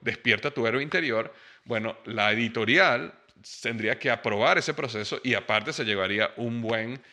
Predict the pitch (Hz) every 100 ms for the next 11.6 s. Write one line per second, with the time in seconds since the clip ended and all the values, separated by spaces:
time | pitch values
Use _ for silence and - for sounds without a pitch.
0 | - - _ _ - 117 123 120 117 120
1 | 151 165 123 113 107 107 110 101 104 127
2 | 127 151 - 98 113 113 113 107 107 -
3 | 131 - 131 - - - 135 131 131 110
4 | 104 151 185 175 151 202 214 151 135 170
5 | 170 - 113 110 113 117 147 - 131 -
6 | 139 - 110 117 131 107 95 - 107 107
7 | 165 170 - - - - 117 139 - -
8 | - _ _ _ _ _ _ _ 127 117
9 | 117 110 147 143 139 110 101 98 117 -
10 | - _ _ 110 98 104 107 101 123 117
11 | 120 113 - 208 -